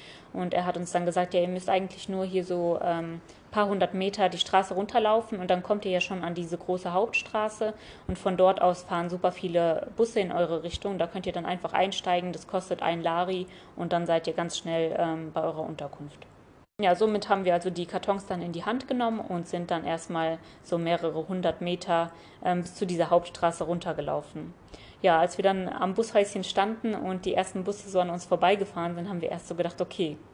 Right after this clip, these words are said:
in welchen Bus <laughs> müssen wir jetzt einsteigen?" Hier fahren super viele, es gibt ganz viele Zahlen. Wir hatten das einmal so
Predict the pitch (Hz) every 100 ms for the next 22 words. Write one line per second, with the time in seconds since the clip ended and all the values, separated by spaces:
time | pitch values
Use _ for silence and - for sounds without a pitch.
0 | - - - - - - - 175 156 156
1 | 190 226 226 269 254 - 214 240 - 240
2 | 240 - - 160 160 160 - - - -
3 | - 208 190 185 208 180 175 214 226 220
4 | 214 196 - 190 202 208 - 185 180 -
5 | 196 208 208 202 185 190 185 180 - 185
6 | 180 180 175